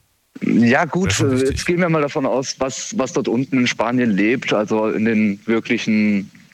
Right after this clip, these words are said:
Speaker 1: Vierteln. Da sind Schweizer, da sind Deutsche, die wollen gutes Pflegepersonal, weil dort unten ist es genauso Mangelware wie hier mittlerweile.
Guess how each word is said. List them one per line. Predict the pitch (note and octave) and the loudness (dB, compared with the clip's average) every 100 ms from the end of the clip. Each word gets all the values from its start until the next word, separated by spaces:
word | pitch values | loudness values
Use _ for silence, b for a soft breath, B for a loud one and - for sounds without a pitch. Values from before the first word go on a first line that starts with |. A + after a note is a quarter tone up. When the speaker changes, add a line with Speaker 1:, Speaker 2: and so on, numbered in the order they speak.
| _ _ | _ _
Speaker 1:
Vierteln. | - A2+ A2+ | -2 0 2
Da | G#2+ A2 | 0 0
sind | B2 | 0
Schweizer, | A2 A2+ A#2 C3+ - C#3 | 0 0 -2 -2 -2 -2
da | B2 A2+ | 0 0
sind | A2+ G#2+ | 0 2
Deutsche, | G2 A2+ - C3 | 0 0 0 0
die | A#2 G#2 | 2 2
wollen | A2+ A2+ | 0 0
gutes | A#2 A2+ G#2+ | 0 -2 -4
Pflegepersonal, | - G#2+ A2+ A#2+ B2 A2 A2 A2 G#2+ - B B - | 0 2 2 2 0 0 0 0 -2 -6 B B -2
weil | A#2 | 0
dort | G#2+ | 2
unten | F#2+ A2 A#2 | 2 2 2
ist | A2+ B2 | 0 0
es | A2+ | -2
genauso | A2+ G2+ G#2 A#2 | 0 0 2 2
Mangelware | A2+ A2 G2+ G#2 G#2+ G2+ | 2 2 0 -2 -2 -2
wie | F#2+ | 0
hier | G2 G#2 | 2 2
mittlerweile. | A2 A#2+ G#2+ G#2+ G#2+ | 2 0 0 0 -2